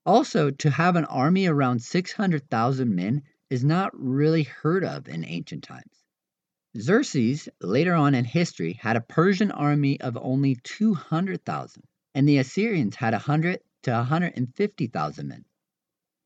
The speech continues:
This brings up a problem. When the Bible says that the Israelites would face much larger and stronger nations than them in Canaan,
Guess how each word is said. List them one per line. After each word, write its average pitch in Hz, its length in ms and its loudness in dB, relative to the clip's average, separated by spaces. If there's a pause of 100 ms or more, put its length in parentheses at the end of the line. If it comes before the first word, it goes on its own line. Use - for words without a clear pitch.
(320)
This 180 200 2
brings 233 360 6
up 165 140 4
a 139 60 -6
problem. 147 580 -2 (880)
When 143 60 6
the 143 60 6
Bible 214 360 2
says 135 360 0
that 110 280 -2
the 127 180 -10
Israelites 156 600 2
would 110 140 -4
face 113 340 -2
much 107 320 -2
larger 131 680 0
and 98 220 -8
stronger 131 420 2
nations 131 600 2
than 98 180 -2
them 107 180 2
in 113 120 2
Canaan, 175 460 0